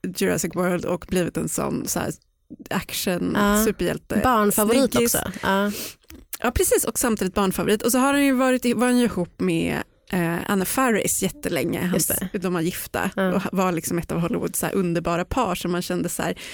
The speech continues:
Speaker 1: de här tycker om varandra på riktigt. De har en underbar liten familj och verkar så himla goa och kul och så här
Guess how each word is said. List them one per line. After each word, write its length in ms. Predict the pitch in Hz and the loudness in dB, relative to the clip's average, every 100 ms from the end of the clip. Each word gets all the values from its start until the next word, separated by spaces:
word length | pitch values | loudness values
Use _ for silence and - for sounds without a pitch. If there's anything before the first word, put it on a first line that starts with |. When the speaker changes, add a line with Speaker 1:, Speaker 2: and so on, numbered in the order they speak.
| - - | -16 -4
Speaker 1:
de 120 | 240 | 0
här 100 | 285 | 2
tycker 240 | 269 247 202 | 0 -2 0
om 60 | |
varandra 180 | 185 175 208 | 0 0 0
på 60 | |
riktigt. 360 | 247 - 233 - | -2 -2 -2 0
De 180 | 220 208 | 0 2
har 360 | 208 208 208 | 2 2 0
en 220 | - 214 | 0 -2
underbar 400 | - 240 220 226 | 0 2 2 2
liten 240 | 220 220 214 | 0 0 -2
familj 500 | 220 226 240 240 220 | 2 2 4 2 2
och 120 | 202 | 0
verkar 180 | 208 170 | 0 -2
så 100 | - | -2
himla 280 | 180 180 165 | 0 0 -2
goa 420 | 165 170 - 180 - - - - | -4 -4 -2 -4 -6 -18 -20 -6
och 240 | 196 185 151 | 0 0 0
kul 460 | - 196 170 180 196 - | -2 -2 0 -2 -4 -6
och 160 | - 190 | -4 -4
så 80 | 160 | -2
här 180 | - | -6